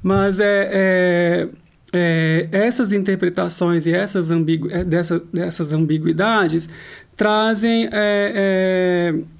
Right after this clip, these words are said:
devem, devem ser vistas à luz da sua origem, como eu disse no início. A internet foi criada, é, de forma a controlar a troca de informação e de proteger informações que eram,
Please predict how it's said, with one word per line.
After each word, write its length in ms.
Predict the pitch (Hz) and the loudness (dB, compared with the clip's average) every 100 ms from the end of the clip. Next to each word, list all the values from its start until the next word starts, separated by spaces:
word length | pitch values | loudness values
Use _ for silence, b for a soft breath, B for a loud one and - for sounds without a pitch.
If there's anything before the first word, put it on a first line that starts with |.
| - - - | -20 -12 -4
devem, 580 | 165 214 233 214 208 - | 0 2 2 2 0 0
devem 380 | 190 202 202 220 | 0 2 2 2
ser 200 | 220 202 | 2 0
vistas 600 | 170 233 247 226 190 214 | 2 2 2 0 0 0
à 180 | 208 | 0
luz 400 | 208 196 214 240 | 2 2 2 0
da 140 | 208 208 | 0 -2
sua 600 | 202 226 220 220 220 349 | -2 0 0 0 -2 -6
origem, 500 | - 196 160 151 156 | 0 2 2 2 0
como 220 | 156 180 | 0 0
eu 40 | 180 | 2
disse 280 | 170 180 175 | 0 -2 0
no 120 | 175 | 2
início. 400 | 170 160 - - B B B | 2 0 -2 -8 B B B
A 100 | 208 | -4
internet 420 | 220 233 214 220 | 0 0 0 -2
foi 160 | - 240 | -2 -2
criada, 800 | 247 233 175 165 170 185 196 196 - | 0 0 2 2 0 0 -2 -4 -4
é, 380 | 180 175 175 165 | 0 0 0 0
de 120 | 185 | -2
forma 460 | - 180 190 196 | -2 0 2 0
a 40 | 190 | -2
controlar 800 | 208 208 208 220 185 175 196 196 B B B | -4 -4 -2 0 0 0 -2 -6 B B B
a 80 | 185 | -8
troca 400 | 185 196 196 196 | -2 0 0 0
de 140 | 180 196 | 0 -2
informação 760 | 190 190 185 170 - 165 - - | 0 0 0 -2 -2 -4 -4 -4
e 140 | 190 | -2
de 260 | 175 190 190 | 0 0 0
proteger 720 | 190 202 208 220 196 185 196 | 0 -4 0 0 0 0 0
informações 840 | 196 196 185 175 175 - 170 180 180 | -2 -4 -2 -2 -2 -2 0 0 -2
que 120 | 185 | -2
eram, 540 | 175 175 175 175 170 | 0 0 0 -2 -4